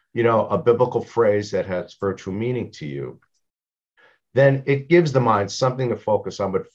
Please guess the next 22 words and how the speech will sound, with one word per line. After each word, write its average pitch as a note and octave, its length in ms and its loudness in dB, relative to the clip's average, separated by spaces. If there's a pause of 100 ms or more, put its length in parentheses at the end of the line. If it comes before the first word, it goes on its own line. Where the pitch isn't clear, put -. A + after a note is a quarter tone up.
(100)
frees B2+ 360 -2
up G#2+ 320 0 (200)
those, G#2 400 -2
uh, A2 160 0 (160)
all A#2+ 180 4
that A2+ 160 0
other F#2+ 200 -4
space F#2 500 -4
occupied F#2 640 -6
by E2+ 120 0
all F2 200 0
these D#2+ 220 -10
thoughts. - 600 -8 (640)
And A2+ 200 0
then A#2+ 400 0 (760)
you G#2 140 -6
become A2 320 -2
embodied. F#2 600 -2
You G2+ 80 -2
notice F2+ 380 -2
your D2+ 100 -6
body. E2 400 -6